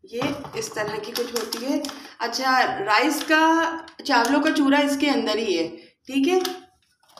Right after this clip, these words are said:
मैंने कहा मैं आप लोगों को फ़ौरन से दिखाऊं कि एक नई चीज़ है,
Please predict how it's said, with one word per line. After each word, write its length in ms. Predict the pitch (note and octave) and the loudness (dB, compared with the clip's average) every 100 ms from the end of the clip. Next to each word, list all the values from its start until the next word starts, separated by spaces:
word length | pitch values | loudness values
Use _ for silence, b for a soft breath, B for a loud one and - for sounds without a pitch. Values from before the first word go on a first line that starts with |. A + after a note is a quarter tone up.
| - _ _ | -20 _ _
मैंने 200 | - C#4 | 0 4
कहा 100 | C#4 | 6
मैं 160 | E4 E4+ - | 4 4 4
आप 220 | C#4+ D4 | 4 2
लोगों 160 | D4 | 0
को 140 | D4 D4 | 0 0
फ़ौरन 260 | C#4 C#4 C#4 | 2 4 2
से 80 | C#4+ | 0
दिखाऊं 360 | C4+ B3+ D4+ | 0 2 2
कि 80 | D#4+ | 4
एक 80 | D4 | 4
नई 280 | B3 C4+ C#4 | 2 4 4
चीज़ 260 | C#4+ C#4+ | 4 4
है, 120 | D4+ | 4